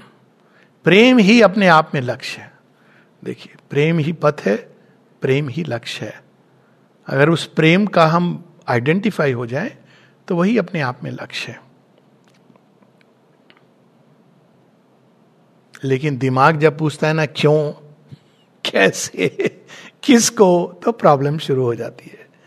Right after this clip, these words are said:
फिर आगे मां बता रही हैं, "Nothing and everything at the same time, that which it knows and that which it knows not,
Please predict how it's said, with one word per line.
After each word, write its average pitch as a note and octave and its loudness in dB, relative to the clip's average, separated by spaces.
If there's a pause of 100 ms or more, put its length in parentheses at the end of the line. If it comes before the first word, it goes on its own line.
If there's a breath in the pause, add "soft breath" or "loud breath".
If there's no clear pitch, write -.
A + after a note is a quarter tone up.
(440 soft breath)
फिर D3+ 2
आगे C#3 6
मां C#3 0
बता C3 0
रही B2 -4
हैं, A2+ -10 (800 soft breath)
"Nothing C4+ 6
and A#3 6
everything A#3+ 4
at G3 0
the G#3 4
same G3 4
time, D#3 2 (1500 soft breath)
that G3 6
which G3 2
it F#3 0
knows G#3 8
and F#3 2
that E3 4
which F#3+ 0
it E3 -6
knows F#3+ 6
not, E3 6